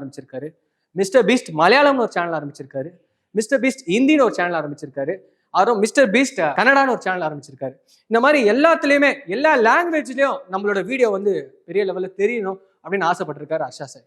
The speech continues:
அந்த ஒர்க் அவுட் வீடியோஸை எல்லா லாங்குவேஜ்லயும் எல்லா மக்களுக்கும் சென்றடையணும், எல்லாருமே அந்த ஒர்க் அவுட்டை கத்துக்கணும் அப்படின்ற ஆசைகள்ல வந்து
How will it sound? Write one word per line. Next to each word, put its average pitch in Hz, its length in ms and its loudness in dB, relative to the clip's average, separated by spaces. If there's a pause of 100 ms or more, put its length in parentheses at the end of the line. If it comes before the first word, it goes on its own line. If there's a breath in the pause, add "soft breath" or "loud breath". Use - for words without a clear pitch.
(420)
அந்த 160 160 -2
ஒர்க் 240 260 4
அவுட் 233 100 2
வீடியோஸை 185 680 -2
எல்லா 208 300 0
லாங்குவேஜ்லயும் 220 720 0
எல்லா 233 300 0
மக்களுக்கும் 262 580 -2
சென்றடையணும், 180 600 -6
எல்லாருமே 240 420 -2
அந்த 226 120 -8
ஒர்க் 208 200 -4
அவுட்டை 190 180 -8
கத்துக்கணும் 165 500 -10
அப்படின்ற 165 380 -12
ஆசைகள்ல 160 440 -10
வந்து 160 300 -12